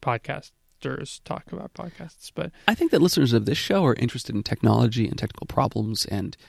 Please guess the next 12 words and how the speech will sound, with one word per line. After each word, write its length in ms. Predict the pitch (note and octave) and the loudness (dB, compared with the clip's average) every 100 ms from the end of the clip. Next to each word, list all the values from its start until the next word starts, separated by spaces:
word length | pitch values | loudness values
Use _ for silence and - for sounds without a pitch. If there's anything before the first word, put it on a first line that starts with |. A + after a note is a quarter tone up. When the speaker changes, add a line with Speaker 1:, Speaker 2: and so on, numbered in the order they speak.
| _ - | _ -20
Speaker 2:
s-, 140 | - _ _ | -20 _ _
you 120 | - A#2 | 0 2
know, 80 | |
problem 280 | A2 A#2 A#2 | 6 4 6
solving. 420 | A#2+ C3+ B2+ D#3+ D#3+ _ - | 4 4 4 -2 -6 _ -10
That's 120 | - | 2
kind 140 | B2 A2+ | 6 8
of 60 | |
the 120 | G#2+ - | 6 2
audience 360 | A#2 A2+ A2+ - | 4 6 6 4
we, 140 | A2 | 0
'cause 160 | - | 2